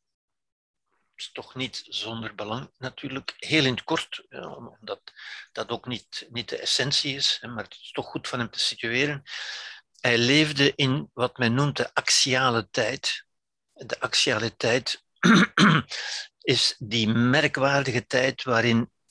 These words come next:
in de hele wereld op diverse plaatsen tegelijk op merkwaardige wijze een heel aantal dingen gebeurd zijn. Ja? Ehm, de, zijn levensdata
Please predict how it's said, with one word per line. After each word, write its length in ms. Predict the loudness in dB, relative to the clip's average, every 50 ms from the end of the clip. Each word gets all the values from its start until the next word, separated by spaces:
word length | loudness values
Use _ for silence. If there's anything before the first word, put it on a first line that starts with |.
| _ _
in 260 | -2 -2 0 0 0 0
de 100 | 0 0
hele 340 | 2 2 2 4 4 2
wereld 320 | 2 2 2 0 0 -2 -4
op 120 | -4 -2
diverse 500 | 0 -2 0 2 2 2 2 2 0 -2
plaatsen 520 | -4 -6 -6 -6 -4 -4 -4 -4 -4 -6 _ _
tegelijk 600 | -2 0 0 2 2 2 2 0 -4 -8 -14 -14
op 140 | -14 -14 -10
merkwaardige 680 | -8 -8 -8 -8 -6 -6 -6 -4 -4 -4 -6 -6 -6 -4
wijze 400 | -4 -2 -2 -2 -2 -4 -6 -8 _ -16 -14 -10 -10 -10 -10 -10 -6
een 160 | -2 0 2
heel 200 | 4 4 4 4
aantal 360 | 4 2 2 2 0 0 0 -2
dingen 600 | -8 -14 _ 0 2 2 4 4 4 4 2 2
gebeurd 500 | 0 -2 -2 0 2 2 2 2 0 -2
zijn. 280 | 0 0 0 -2 -4 _ _ _ _
Ja? 260 | -6 -6 -6 -6 -6 _ _ -12 -12 -10 -10 -10 -10 -12 -12 -14 -16 -8
Ehm, 360 | -2 0 2 4 4 2 0 -4 _ -18 -20 -18
de, 260 | -16 -10 -10 -10 -10 _
zijn 380 | -4 -2 2 2 2 2 2
levensdata 1200 | 2 4 4 4 4 4 2 0 -2 -2 -2 -4 -2 0 0 2 2 0 -2 0 0 0 0 0 -6